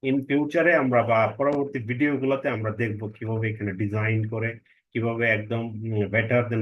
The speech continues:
ready ডিজাইন চলে আসে, সেই বিষয়গুলো।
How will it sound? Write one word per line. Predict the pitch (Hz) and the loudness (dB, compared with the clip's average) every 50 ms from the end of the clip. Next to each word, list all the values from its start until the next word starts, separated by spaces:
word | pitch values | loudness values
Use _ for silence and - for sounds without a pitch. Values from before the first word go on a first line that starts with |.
| 107 | -2
ready | 107 113 104 107 101 98 | -2 -2 -4 -4 -4 -4
ডিজাইন | 107 104 101 110 113 120 123 123 | -4 -4 -2 0 0 2 2 0
চলে | 120 120 123 120 123 | 0 0 0 0 2
আসে, | 123 123 120 - 143 151 147 - _ _ | 2 2 0 -2 -6 -8 -10 -10 _ _
সেই | _ - - 104 | _ -6 -4 -4
বিষয়গুলো। | 98 95 95 - 104 92 - 92 90 87 90 | -4 -4 -6 -8 -8 -8 -8 -10 -12 -12 -14